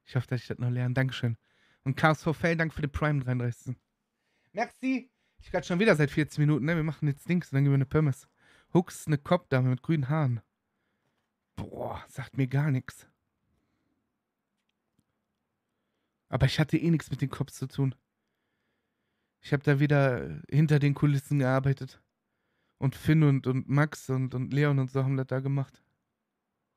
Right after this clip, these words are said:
Frau Hooks ist auch ein Real-Life-Cop. Ja, ja, ja, ja.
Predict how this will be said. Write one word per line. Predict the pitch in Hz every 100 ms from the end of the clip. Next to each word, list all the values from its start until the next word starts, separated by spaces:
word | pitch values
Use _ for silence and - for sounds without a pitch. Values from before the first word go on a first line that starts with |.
| _ _ _ _ _ _ _ _ _
Frau | - - 131
Hooks | 180 -
ist | 147 151
auch | 139
ein | 139
Real-Life-Cop. | 151 143 123 - 123 - _ _ _ _ _
Ja, | 135
ja, | 151 156 120 -
ja, | 135
ja. | 139 127